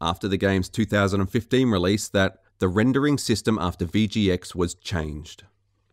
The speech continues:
So why was the aerial shot from V G X reused in two thousand and fourteen Sword of Destiny,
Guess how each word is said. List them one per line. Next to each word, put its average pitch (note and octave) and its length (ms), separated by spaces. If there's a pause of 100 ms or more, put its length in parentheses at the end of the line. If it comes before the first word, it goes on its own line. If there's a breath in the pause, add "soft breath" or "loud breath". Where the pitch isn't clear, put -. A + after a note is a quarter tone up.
(240)
So - 160
why A#2+ 240
was D#3 160
the B2+ 140
aerial A#2+ 300
shot G#2 260
from G2+ 160
V G#2+ 160
G G2+ 200
X A#2 200
reused F#2+ 400
in G#2 100
two A2+ 220
thousand G2+ 320
and F#2+ 100
fourteen G#2 460
Sword G#2 260
of G2+ 80
Destiny, E2+ 560